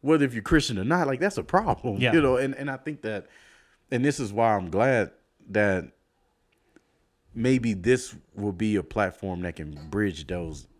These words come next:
Speaker 1: bridge those gaps, because it allows, it, it allows us to, uh, or allow us, excuse me, terrible English. <laughs> It allow us to be able to, um, to express who we are,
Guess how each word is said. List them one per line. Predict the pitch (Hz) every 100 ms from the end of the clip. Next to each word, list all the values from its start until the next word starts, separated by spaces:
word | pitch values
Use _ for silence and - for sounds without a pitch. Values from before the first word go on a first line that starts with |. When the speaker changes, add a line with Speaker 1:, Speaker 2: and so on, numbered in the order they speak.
| _
Speaker 1:
bridge | 82 127 147 101
those | 80 73
gaps, | 80 69 - -
because | 98 90 107 95
it | 90
allows, | 80 113 123 110 87 - _ - _ _ _ _ _ _
it, | 117 117
it | 120
allows | 113 113 131 127 110
us | 117 -
to, | 110 90 87
uh, | 104 95 87 78 -
or | - 95
allow | 87 120 107
us, | 101 90 82
excuse | - 85 76
me, | 78 76 _ _ _
terrible | 107 87 76
English. | 87 80 78 73 -
<laughs> | - 110 95 90 _ _ - _ _
It | 113
allow | 107 98 113 120 110
us | 113 107
to | 110
be | 80 101
able | 95 92 82
to, | - 98 90 82 80 _ _ _ _ _ _ _ _ - - - -
um, | 87 80 76 71 71 - _ _ _ _ _ _ _ 960 _ _ _ _ _ _ _ _ _ -
to | 107 117
express | 104 90 - 123 117 -
who | -
we | 107 101 95
are, | 95 92 85 80